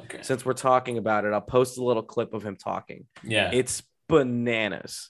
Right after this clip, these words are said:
Speaker 1: 'Cause when he
Speaker 2: Um,
Speaker 1: dances, that you cannot tell me he was like, "Hell yeah, like, that's it." I feel
Speaker 2: It's,
Speaker 1: good
Speaker 2: like,
Speaker 1: about
Speaker 2: fully
Speaker 1: that.
Speaker 2: choreographed.
Speaker 1: I feel good about that.
Speaker 2: <laughs> It's, like,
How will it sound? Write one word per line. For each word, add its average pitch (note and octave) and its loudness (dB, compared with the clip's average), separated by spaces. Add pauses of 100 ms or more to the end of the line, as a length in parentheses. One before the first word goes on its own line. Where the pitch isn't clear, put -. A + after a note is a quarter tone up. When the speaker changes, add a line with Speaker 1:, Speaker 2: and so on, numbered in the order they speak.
Speaker 1:
'Cause E3 8
when F#3+ 8
he B3 8
Speaker 2:
Um, A2+ 6
Speaker 1:
dances, B2+ 6
that D#3+ 2
you F#3 -4
cannot G#2+ 0
tell G2+ -2
me G2 -4
he G#2 -2
was G#2 0
like, F#2 -2
"Hell G2+ 2
yeah, F2 -4
like, F2 -10 (460)
that's G2 4
it." A#2 6 (600)
I G#2 4
feel D3 8
Speaker 2:
It's, A#2+ 10
Speaker 1:
good B2+ 10
Speaker 2:
like, G2 6
Speaker 1:
about A#2 10
Speaker 2:
fully B2 8
Speaker 1:
that. F2+ 4
Speaker 2:
choreographed. G2+ 2 (220)
Speaker 1:
I - -2
feel A2+ 8
good G2 8
about G2+ 2
that. - 2 (480)
Speaker 2:
<laughs> - 0 (1500)
It's, - -4
like, C3 2